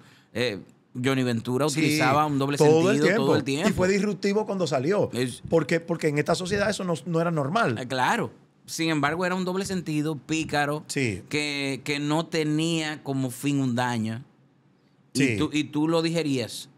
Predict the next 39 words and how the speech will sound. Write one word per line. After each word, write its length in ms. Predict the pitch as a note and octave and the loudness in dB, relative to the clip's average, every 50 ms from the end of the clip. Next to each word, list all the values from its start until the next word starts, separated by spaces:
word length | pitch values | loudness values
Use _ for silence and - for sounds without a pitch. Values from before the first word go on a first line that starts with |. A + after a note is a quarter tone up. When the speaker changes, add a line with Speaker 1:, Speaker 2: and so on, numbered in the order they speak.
| _ _ _ _ _ - | _ _ _ _ _ -8
Speaker 1:
En 180 | G2+ B2 C3 | -6 -4 -2
aquella 420 | C3+ B2+ - C3 C3 D3 D3+ D3+ D#3 | -2 -2 -2 -4 -2 -2 -2 0 0
época, 480 | E3 D#3 B2+ D3 B2+ - D#3 D#3 D#3 - | 0 -2 -2 -4 -6 -4 -4 -6 -6 -6
tal 180 | - A2+ G#2+ | -6 -4 -2
vez. 320 | A2 B2 B2+ A#2+ A#2+ C#3 G3+ | 0 0 0 0 0 0 0
Speaker 2:
No, 180 | A#3+ B3 A3 | 0 0 2
y 80 | G#3 F#3 | 2 2
lo 120 | F3+ F3+ | 2 2
más 120 | F3 F#3+ G#3+ | 2 2 0
importante, 600 | A3+ - - - D3+ - B2+ A#2+ G#2 - B2 - - - - - _ _ _ _ _ _ _ _ _ _ _ _ _ _ _ _ _ - | 0 2 0 0 2 0 0 -2 -2 -4 -10 -14 -16 -20 -20 -20 _ _ _ _ _ _ _ _ _ _ _ _ _ _ _ _ _ 0
pienso 420 | G3+ G3 G3+ G#3+ G3+ - A3+ - | 2 2 2 2 0 -2 -4 -4
que 320 | - G#3 G3+ G3+ G3+ - - - - _ _ _ - - _ _ - | -2 0 0 0 0 -4 -8 -14 -20 _ _ _ -20 -20 _ _ -2
un 140 | F3+ G3 | 0 2
doble 220 | G3 A3 G#3+ A3+ G#3+ | 2 4 4 2 2
sentido 380 | - A3 G3+ F3 G#3+ G3+ G3+ - | 0 -2 -4 -2 -2 -2 -2 -2
que 80 | - | -2
un 100 | F#3 F#3+ | -4 -2
adulto 340 | G3 F#3+ G3+ G3+ E3+ G3 E3+ | -2 -2 -2 -2 -2 -4 -4
puede 220 | D3+ F3+ F#3 F#3+ F#3+ | -2 -2 -2 -2 0
entender 360 | F#3 E3 F3 E3 E3 E3+ E3 | -2 -2 -2 0 0 0 0
está 200 | E3 D#3+ - D#3 | 0 -2 -2 -2
bien, 220 | D3 D#3 D3+ C#3 B2+ | 0 0 0 0 0
pero, 160 | C#3 C3 C3 | -2 -2 -2
por 100 | D#3 C#3 | 0 0
ejemplo, 220 | C#3+ D#3+ D#3+ E3+ | 0 0 0 0
un 60 | F3 E3+ | 0 0
doble 180 | F3+ F3+ F#3 | 0 0 0
sentido 300 | D#3+ F#3 E3 D#3 E3 E3 | 0 -2 -2 -2 0 0
un 100 | E3 D#3+ | 0 0
niño 220 | D#3+ E3 D#3+ D#3 D3 | -2 -2 -2 -2 -4
no 80 | C#3+ C#3+ | -2 -2
lo 80 | C#3+ | -2
entiende. 500 | C#3 B2+ A#2 - A3+ G#3+ F#3+ D#3+ A#2 A2 - - - - - - - - | -2 -2 -2 -2 -2 -2 -4 -4 -6 -8 -12 -16 -20 -20 -20 -16 -10 -4
Speaker 1:
Claro. 180 | G#2+ C#3 D3+ | 0 4 4
Speaker 2:
Y 20 | D3+ | 4
ahí 140 | D3 D#3+ D#3+ | 4 4 2
se 100 | - F3 | 0 -2
está 220 | D3 - E3 D3+ - | -2 0 -2 0 0
cuidando 540 | F3 F3+ E3+ E3 D3 C3+ B2 A#2+ B2 C#3 | 2 2 4 4 4 4 2 0 -2 -2